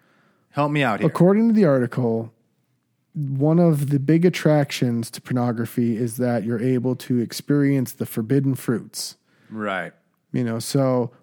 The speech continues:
Speaker 2: multiple partners in the past or girl on girl
Speaker 1: Without
Speaker 2: or
Speaker 1: being the actual
Speaker 2: anal.
Speaker 1: pervert that does it.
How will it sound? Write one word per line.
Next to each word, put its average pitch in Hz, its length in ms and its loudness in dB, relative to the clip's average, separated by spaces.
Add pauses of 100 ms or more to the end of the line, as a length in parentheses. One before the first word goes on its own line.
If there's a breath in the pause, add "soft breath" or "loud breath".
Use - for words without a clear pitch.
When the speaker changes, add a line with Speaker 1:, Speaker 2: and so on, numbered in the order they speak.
(100)
Speaker 2:
multiple 135 400 -2
partners 180 680 2
in 175 60 4
the 160 80 2
past 151 580 0
or 123 60 -2
girl 127 320 0
on 117 180 -2
girl 185 420 4
Speaker 1:
Without 170 260 4
Speaker 2:
or - 20 0
Speaker 1:
being 139 180 2
the 135 80 2
actual 180 240 4
Speaker 2:
anal. 175 140 4
Speaker 1:
pervert 123 360 2
that 113 140 -4
does 107 220 -2
it. 82 100 -16